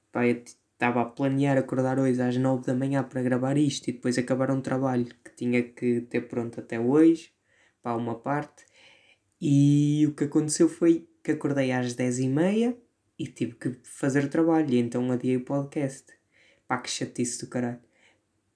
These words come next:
Mas é, é culpa minha, como eu já disse, fui preguiçoso. Pá, e fora isso, não tenho muito mais a dizer sobre hoje.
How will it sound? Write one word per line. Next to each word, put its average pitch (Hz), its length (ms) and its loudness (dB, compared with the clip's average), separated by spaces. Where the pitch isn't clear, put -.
Mas 214 160 -2
é, 220 220 2
é 208 80 -2
culpa 220 300 0
minha, 220 260 2
como 170 140 4
eu 160 40 4
já 170 140 2
disse, 226 460 -2
fui 156 180 4
preguiçoso. 151 720 -2
Pá, 131 160 -2
e 127 60 2
fora 143 300 2
isso, 165 540 4
não 151 240 2
tenho 156 200 4
muito 151 260 -2
mais 151 180 0
a 151 60 4
dizer 139 200 0
sobre 147 340 0
hoje. 123 380 -2